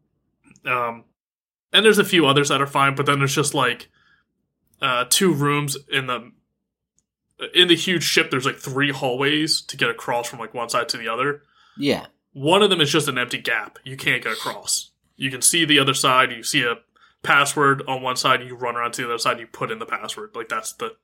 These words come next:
Speaker 1: task, that's the challenge. Another one is an empty gap, but it's got a platform that floats, uh, between the two sides.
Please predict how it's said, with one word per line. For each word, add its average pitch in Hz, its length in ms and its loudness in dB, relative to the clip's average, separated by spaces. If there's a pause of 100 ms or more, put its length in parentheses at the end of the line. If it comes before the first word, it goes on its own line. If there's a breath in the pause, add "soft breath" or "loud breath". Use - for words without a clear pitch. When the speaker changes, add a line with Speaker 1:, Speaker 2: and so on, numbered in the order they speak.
(100)
Speaker 1:
task, 127 420 0
that's 117 200 -8
the 117 80 -14
challenge. 123 600 -8 (960 loud breath)
Another 143 300 4
one 156 160 2
is 131 120 4
an 131 200 -6 (100)
empty 135 220 -2
gap, 120 320 2
but 127 60 2
it's 123 100 -2
got 120 180 2
a - 20 -20
platform 117 560 0 (100)
that 117 140 -4
floats, - 540 -6 (380)
uh, 113 320 -4 (120)
between 117 340 -6
the 110 60 -8
two 113 280 -6
sides. - 580 -6